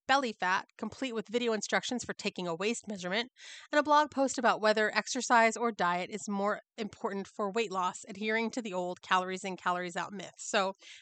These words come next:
again, the people who are creating the programs are still coming from a place of promoting weight loss and promoting thin bodies as better than fat bodies. The press release also included, quote, "Moving away from the Beachbody name,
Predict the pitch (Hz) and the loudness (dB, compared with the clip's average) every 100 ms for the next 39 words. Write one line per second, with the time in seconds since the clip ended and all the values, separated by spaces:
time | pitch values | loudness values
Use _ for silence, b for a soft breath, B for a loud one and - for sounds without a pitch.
0 | - 311 202 214 196 B B B 269 285 | -4 -2 0 -4 -6 B B B -2 0
1 | 277 302 285 254 233 - 220 214 254 262 | 0 2 4 4 4 2 2 4 2 -2
2 | - 220 196 196 185 185 170 - 233 233 | 0 0 2 2 2 -2 -2 -4 2 2
3 | 233 233 240 233 254 240 208 185 202 196 | 2 0 0 0 -2 0 -2 -2 -4 -4
4 | 190 180 214 185 180 185 175 202 202 190 | -2 -2 -2 -2 0 2 2 -2 -4 -2
5 | 180 185 - 233 208 175 175 175 190 170 | -2 -4 -2 0 4 2 2 -2 -6 -4
6 | 180 180 175 175 - - - 104 - - | -2 -2 -4 -6 -6 -10 -10 -14 -14 -18
7 | - _ _ b b b b b b b | -20 _ _ b b b b b b b
8 | - 247 294 277 320 294 247 202 190 214 | -4 2 2 2 0 0 0 2 2 2
9 | 196 - 190 185 180 185 - 233 214 - | -2 -2 -4 -4 -8 -10 -2 2 2 0
10 | - _ b b b b _ _ _ _ | -10 _ b b b b _ _ _ _
11 | - 269 285 311 285 214 202 208 190 226 | -2 0 2 2 2 2 0 -2 -4 -6
12 | 220 - 190 190 208 220 190 214 | -6 2 2 2 0 0 0 -4